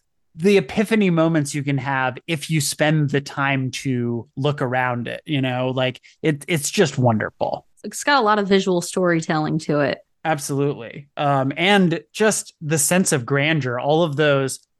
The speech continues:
Speaker 1: holy crap moments, you know, coming out of the door and then seeing the snake, or coming into the valley proper with all the bodhisattvas and seeing this wide open space, uh, uh, wall to wall with these statues and populated by this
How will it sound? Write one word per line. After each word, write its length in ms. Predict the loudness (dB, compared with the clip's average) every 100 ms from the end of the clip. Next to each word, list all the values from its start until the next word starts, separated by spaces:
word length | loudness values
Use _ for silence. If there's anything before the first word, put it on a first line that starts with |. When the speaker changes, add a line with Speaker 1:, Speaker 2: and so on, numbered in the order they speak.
| _
Speaker 1:
holy 320 | _ 4 4 2
crap 380 | 0 -2 -2
moments, 440 | -2 0 -2 -4 -2
you 60 | 0
know, 200 | 2 0
coming 340 | 0 0 2
out 140 | 2
of 60 | 0
the 60 | 0
door 240 | 0 2
and 120 | 0
then 160 | -2 -4
seeing 300 | -2 -2 -2
the 80 | -4
snake, 380 | -2 -2 -2
or 320 | -4 -4 -4 -8 -16 _ _ -4
coming 420 | 2 4 4 2
into 340 | 2 0 0
the 120 | 0
valley 380 | 0 2 2 2
proper 420 | -2 -2 0 0
with 120 | -2 0
all 120 | -2
the 100 | -2
bodhisattvas 680 | -2 -2 -2 -2 -2 -2 -4
and 180 | -6 -6
seeing 300 | -2 0 0
this 160 | -2
wide 680 | -6 -4 0 2 4 2 2
open 360 | 2 0 -2 -2
space, 580 | -4 -2 0 0 -4 -10 _ -4
uh, 220 | -2 0
uh, 320 | -2 -2 -2 0
wall 300 | 4 4 4
to 160 | 0
wall 400 | 0 2 4 2
with 160 | 0 -4
these 180 | -6 -4
statues 540 | 0 0 -2 -4 -2
and 160 | -4 -8
populated 840 | -4 -4 -2 0 0 2 0 -2
by 180 | -4 -4
this 280 | -4 -8